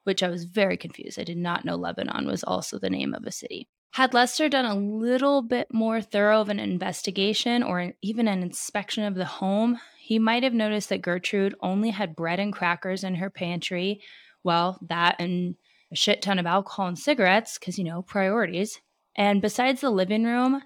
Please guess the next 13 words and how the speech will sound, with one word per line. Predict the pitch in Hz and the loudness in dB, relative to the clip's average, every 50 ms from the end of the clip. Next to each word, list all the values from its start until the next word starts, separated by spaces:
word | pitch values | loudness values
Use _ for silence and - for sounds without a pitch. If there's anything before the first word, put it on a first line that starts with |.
| _ _ | _ _
the | 220 | -6
house | 196 - - - 196 190 220 240 233 - - - - | -6 -6 -6 -2 -2 -2 -2 -2 -6 -8 -14 -8 -4
was | 214 208 202 202 - _ _ | -4 -4 -4 -6 -12 _ _
filthy | _ - - _ - 190 190 185 185 - - - - - - - - _ _ _ _ _ _ _ _ _ | _ -20 -14 _ 0 2 2 2 -2 -6 -10 -10 -8 -8 -10 -12 -16 _ _ _ _ _ _ _ _ _
and | - 190 180 | -2 0 4
did | 208 208 196 | 4 4 4
not | 202 190 185 202 - | 4 4 4 2 2
even | - 220 214 233 220 | 0 0 2 2 2
have | 185 190 185 180 | 2 0 0 0
a | 170 | -2
working | 165 165 180 175 175 - 247 262 262 | -4 -4 -4 -6 -4 0 2 2 2
stove | - - - 226 214 208 208 202 208 202 | 0 0 2 6 6 6 6 6 2 0
to | - - | -4 -10